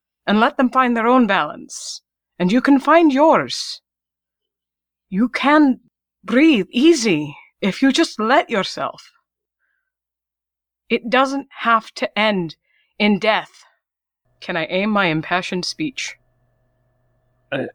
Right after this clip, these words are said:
Speaker 2: that doesn't
Speaker 1: <laughs> I'm kidding, I'm kidding, I'm kidding.
Speaker 2: I mean, I'm tempted.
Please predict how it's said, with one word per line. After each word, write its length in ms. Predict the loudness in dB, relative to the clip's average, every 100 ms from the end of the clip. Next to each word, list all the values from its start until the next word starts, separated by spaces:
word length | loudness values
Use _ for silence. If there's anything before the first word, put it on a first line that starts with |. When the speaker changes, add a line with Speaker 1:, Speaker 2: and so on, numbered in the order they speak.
| -10 -4
Speaker 2:
that 260 | -2 -2 _ -20 -10
doesn't 640 | -2 -2 -2 -8 -6 -8 -8 _ _ _ _
Speaker 1:
<laughs> 400 | _ _ _ -8
I'm 600 | -4 -2 0 0 2 0
kidding, 240 | 0 0 0
I'm 140 | -2
kidding, 220 | -2 -6 -6
I'm 60 | -10
kidding. 240 | -10 -18 _ -20 -20 -20 _ _ _ _ _ _ _ -10
Speaker 2:
I 40 |
mean, 220 | -4 0
I'm 140 | 0 0
tempted. 480 | -2 -2 -4 -12